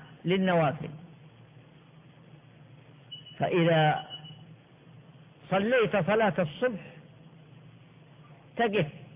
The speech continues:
تمسك عن الصلاة النافلة حتى ترتفع الشمس قدر الرمح، فإذا ارتفعت الشمس قدر الرمح صليت ما بدا لك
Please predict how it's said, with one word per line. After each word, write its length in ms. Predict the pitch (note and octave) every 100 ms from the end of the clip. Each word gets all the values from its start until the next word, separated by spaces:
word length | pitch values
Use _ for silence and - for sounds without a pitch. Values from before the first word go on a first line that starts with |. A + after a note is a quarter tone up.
| -
تمسك 400 | A#3+ A3+ G#3+ F3
عن 160 | F3
الصلاة 440 | F3 D3+ F3 F3 D3+
النافلة 560 | D#3+ D#3+ E3+ C3+ B2 G#2 - - - - - - - - - - -
حتى 580 | G3 G#3+ - G#3 A#3+ B3 F#3+
ترتفع 480 | F3+ D3+ G3 F3+ F3
الشمس 440 | D#3 G#3 A#3 -
قدر 300 | - G3 E3
الرمح، 220 | D3+ C#3 - - - - - - - - - - - -
فإذا 320 | G3 B3+ B3+
ارتفعت 580 | G#3 F#3+ F#3+ G3 F#3+ D#3
الشمس 460 | D#3+ - G3 D#3 E3+
قدر 400 | F#3+ F3+ E3 D#3+
الرمح 300 | F#3+ F3 - - - - - - - - - - -
صليت 600 | F3 F3 F3+ G#3+ G3 E3 E3+ C3 - - - - -
ما 280 | D3+ G#3+ F#3+
بدا 380 | F3+ E3 E3+
لك 360 | E3 D3+ D3+ -